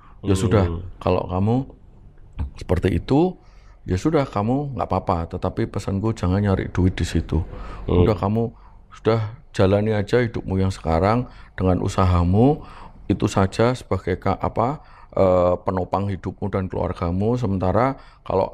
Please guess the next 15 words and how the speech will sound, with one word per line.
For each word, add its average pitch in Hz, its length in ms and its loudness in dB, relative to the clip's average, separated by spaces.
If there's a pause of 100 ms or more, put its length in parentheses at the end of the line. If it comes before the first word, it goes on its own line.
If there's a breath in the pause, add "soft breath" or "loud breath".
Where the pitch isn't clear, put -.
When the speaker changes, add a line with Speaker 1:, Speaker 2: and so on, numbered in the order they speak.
(180)
Speaker 1:
akhirnya 113 400 2
kamu 101 320 0
jadi 90 400 -2
anggota 87 240 0
D 80 160 0
P 80 160 2
R, 131 320 4 (460 loud breath)
ya 90 320 4
gunakan 95 640 -2
jabatanmu 95 640 -2
itu 107 480 2
untuk 107 540 0
benar-benar 95 480 0
membantu 95 480 2
masyarakat." 82 560 0